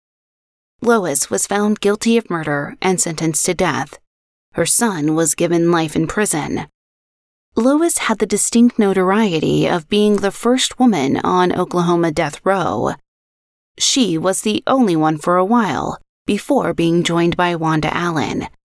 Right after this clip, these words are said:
At the time of Lois's execution, she was again the only woman on death row. Not much is known of Lois, other than she was a model citizen before she committed the heinous murder of Cindy Bailey.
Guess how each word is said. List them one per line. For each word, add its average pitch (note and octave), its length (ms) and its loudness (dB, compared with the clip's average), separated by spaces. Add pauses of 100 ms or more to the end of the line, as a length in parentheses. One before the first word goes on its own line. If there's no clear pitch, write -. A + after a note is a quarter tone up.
(540)
At E3+ 100 -4
the E3+ 100 -2
time E3+ 300 -2
of E3 140 0
Lois's D#3+ 420 0
execution, - 760 0
she - 180 0
was F3 200 0
again E3+ 480 0
the E3 280 0
only A3 300 4
woman C3+ 340 2
on C#3 160 0
death C#3 280 -4
row. D#3+ 420 0 (960)
Not A#3 400 2
much G#3+ 320 0
is F3+ 140 0
known F3 400 2
of D3 220 -2
Lois, E3+ 560 0 (440)
other A#3+ 320 2
than A3+ 300 4
she G#3+ 240 0
was B3 180 2
a B3+ 60 2
model G#3+ 340 2
citizen D3+ 720 0
before E3+ 420 0
she G3+ 160 -2
committed E3+ 520 0
the E3 100 0
heinous F3+ 460 0
murder G#3+ 360 0
of D3 120 -2
Cindy E3 300 0
Bailey. F#3 640 -2